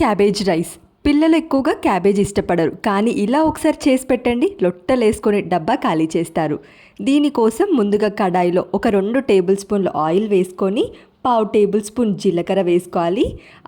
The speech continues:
అదేవిధంగా రెండు పచ్చిమిర్చి పొడుగ్గా కట్ చేసుకొని వేసుకొని పావు టేబుల్ స్పూన్ అల్లం వెల్లుల్లి పేస్ట్ వేసి బాగా ఫ్రై చేసుకోవాలి. నెక్స్ట్ ఒక కప్పు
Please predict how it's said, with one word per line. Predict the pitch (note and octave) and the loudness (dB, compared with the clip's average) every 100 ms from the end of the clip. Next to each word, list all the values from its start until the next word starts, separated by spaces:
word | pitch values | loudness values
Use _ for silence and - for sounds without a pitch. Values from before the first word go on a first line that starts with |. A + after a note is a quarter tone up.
| G#3+ | -2
అదేవిధంగా | B3 D4 C4+ A#3 A#3+ F4 A#3 | 0 0 0 -2 -2 -2 0
రెండు | G3+ A3 A3+ | 0 -2 -2
పచ్చిమిర్చి | F3 - A#3+ A#3 - G#4 - | -6 -4 -4 -4 0 -2 0
పొడుగ్గా | G#3 F#3 F#3+ B3 B3+ | 0 0 0 -2 -2
కట్ | G#3 F3+ G#3+ | -4 -2 -2
చేసుకొని | G#3 - G3 F3+ | -2 -2 -2 0
వేసుకొని | E3+ F3 - F#3+ F4 - - _ - | -2 -2 -4 -2 -2 -6 -18 _ -4
పావు | B3 A3+ A3 A3 | 0 0 2 2
టేబుల్ | G3 G#3 G#3 | 2 0 -2
స్పూన్ | - A3+ - E3+ | -4 -4 -2 -2
అల్లం | F#3 C#4 | 0 0
వెల్లుల్లి | A#3+ G3+ G3 G3 | 0 0 0 2
పేస్ట్ | F#3+ G3 G3 | 0 0 0
వేసి | F3+ E4+ E4+ G3+ | 0 0 -2 -2
బాగా | E3 E3+ D4+ | -2 -2 0
ఫ్రై | B3+ F3 F3 | 0 0 -2
చేసుకోవాలి. | F3 - D3+ C#3 - - _ _ G#3 | -4 -6 -4 -6 -8 -16 _ _ -4
నెక్స్ట్ | A#3 A#3+ - B4+ C5+ - G#3 | -4 -6 -8 -8 -6 -6 -4
ఒక | A3+ A#3 | -4 -4
కప్పు | A#3+ - | -4 0